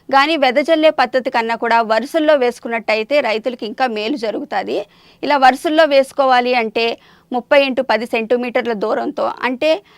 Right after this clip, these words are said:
ఆ, వరుసకి వరుసకి మధ్య ముప్పై సెంటీమీటర్లు, మొక్కకి మొక్కకి మధ్య పది సెంటీమీటర్ల దూరం ఉంచుకొని వేసుకోవాల్సి ఉంటుంది. తర్వాత ఈ పంటకి పెద్దగా నీటి యాజమాన్యం అన్నది చెయ్యరు రైతులు, ఎందుకంటే నారగోగు అనేది వర్షాధారంగా పండిస్తూ ఉంటారు కాబట్టి నీటి యాజమాన్యం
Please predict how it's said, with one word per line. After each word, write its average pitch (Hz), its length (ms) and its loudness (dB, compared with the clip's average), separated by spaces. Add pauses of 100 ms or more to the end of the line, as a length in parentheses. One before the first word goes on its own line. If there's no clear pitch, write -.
(200)
ఆ, 214 100 4
వరుసకి 247 520 0
వరుసకి 254 380 0
మధ్య 233 240 -4
ముప్పై 226 300 -2
సెంటీమీటర్లు, 254 840 -4
మొక్కకి 269 460 -4
మొక్కకి 226 360 -8
మధ్య 214 360 -4
పది 214 160 0
సెంటీమీటర్ల 220 640 -6
దూరం 214 380 -4
ఉంచుకొని 226 420 -4
వేసుకోవాల్సి 220 640 -4
ఉంటుంది. - 400 -14 (200)
తర్వాత 311 340 4
ఈ 302 140 0
పంటకి 262 400 -2
పెద్దగా 269 400 0
నీటి 269 340 -4
యాజమాన్యం 254 640 0
అన్నది 233 300 -4
చెయ్యరు 226 460 -2
రైతులు, 220 540 -2 (340)
ఎందుకంటే 269 500 0
నారగోగు 262 580 6
అనేది 247 400 2
వర్షాధారంగా 247 760 2
పండిస్తూ 220 520 -4
ఉంటారు 208 340 -4
కాబట్టి 233 520 -4
నీటి 240 340 -6
యాజమాన్యం 214 540 -2